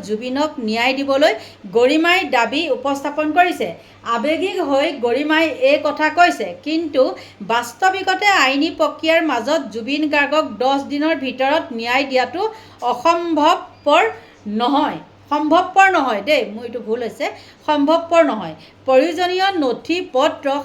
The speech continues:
সাক্ষী আদি গোটাই নলৈ ন্যায় দিবলৈ গ'লে সকল, হয়তো অভিযুক্তসকলে সাৰি যোৱাৰো সম্ভাৱনা আছে।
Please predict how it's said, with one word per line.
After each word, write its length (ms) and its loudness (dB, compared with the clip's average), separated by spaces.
সাক্ষী 380 -2
আদি 280 2
গোটাই 520 0
নলৈ 380 0
ন্যায় 360 2
দিবলৈ 400 2
গ'লে 280 0
সকল, 380 -2
হয়তো 720 -2
অভিযুক্তসকলে 1000 0
সাৰি 340 0
যোৱাৰো 280 0
সম্ভাৱনা 520 0
আছে। 320 -4